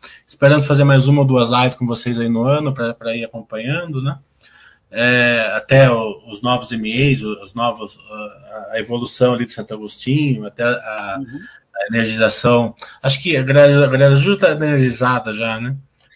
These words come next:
Speaker 1: Eu
Speaker 2: É, as duas já iniciaram a operação, agora elas tão, é que é gradual, né? Você vai levantando as linhas e subestações também, então gradualmente vai indo. A Gralha Azul tá mais adiantada, assim.
Speaker 1: É. Então, legal.
Speaker 2: Mas vamos
Speaker 1: Então,
Speaker 2: lá, isso aí.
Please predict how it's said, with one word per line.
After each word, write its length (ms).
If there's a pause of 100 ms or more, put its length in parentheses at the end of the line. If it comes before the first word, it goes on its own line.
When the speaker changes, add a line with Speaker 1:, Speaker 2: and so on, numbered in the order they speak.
Speaker 1:
Eu 240
Speaker 2:
É, 80
as 220
duas 280
já 160
iniciaram 380
a 40
operação, 520
agora 260
elas 220
tão, 460
é 80
que 100
é 40
gradual, 500
né? 240
Você 100
vai 160
levantando 460
as 100
linhas 340
e 140
subestações 800
também, 360
então 220
gradualmente 560
vai 180
indo. 240
A 60
Gralha 300
Azul 160
tá 100
mais 220
adiantada, 680
assim. 240 (220)
Speaker 1:
É. 180 (480)
Então, 160
legal. 380
Speaker 2:
Mas 120
vamos 160
Speaker 1:
Então, 120
Speaker 2:
lá, 180 (260)
isso 160
aí. 160